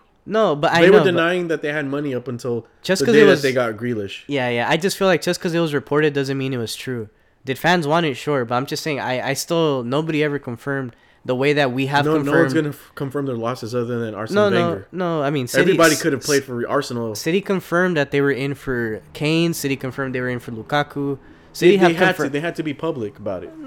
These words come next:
Speaker 1: Okay, but it was never like that with Ronaldo, is my point. I don't think that Pep and Ronaldo would have worked out, is my point. There's certain players that Pep can't coach. Ibrahimovic, Eto'o.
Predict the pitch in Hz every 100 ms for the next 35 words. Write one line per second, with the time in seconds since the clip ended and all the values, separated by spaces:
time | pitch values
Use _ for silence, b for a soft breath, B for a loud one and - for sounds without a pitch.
0 | 254 170 165 208 165 131 123 147 143 151
1 | 143 139 139 131 117 117 117 123 123 117
2 | 120 110 - 113 110 147 175 170 165 151
3 | 143 123 107 _ _ - 156 151 135 123
4 | 127 139 123 127 120 117 - 117 110 104
5 | 110 110 - 110 107 b b 156 170 202
6 | 185 180 170 147 135 165 147 - 143 98
7 | 165 143 - - 135 127 123 131 131 135
8 | 127 - b b b 123 127 123 127 135